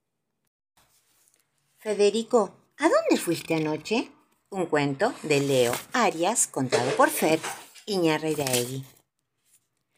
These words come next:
¿Se acuerdan de Federico, mi gato? Bueno,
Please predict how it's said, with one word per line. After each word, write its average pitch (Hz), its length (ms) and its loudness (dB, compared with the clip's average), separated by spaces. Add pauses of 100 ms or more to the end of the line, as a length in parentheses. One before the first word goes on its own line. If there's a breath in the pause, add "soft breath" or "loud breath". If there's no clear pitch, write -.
¿Se - 140 -2
acuerdan 359 340 4
de 208 100 6
Federico, 160 800 0
mi 151 160 2
gato? 247 500 2 (960)
Bueno, 135 400 2